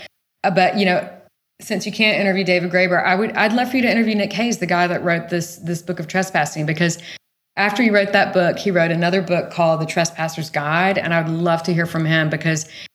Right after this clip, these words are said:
he's been, you know, one of the things I'm really interested in is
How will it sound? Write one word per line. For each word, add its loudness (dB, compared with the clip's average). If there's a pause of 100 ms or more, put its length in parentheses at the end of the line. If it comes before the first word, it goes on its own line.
(100)
he's 0
been, 2
you 0
know, 2 (200)
one 2
of 2
the 0
things 0
I'm 2
really 0
interested -2
in 2
is -2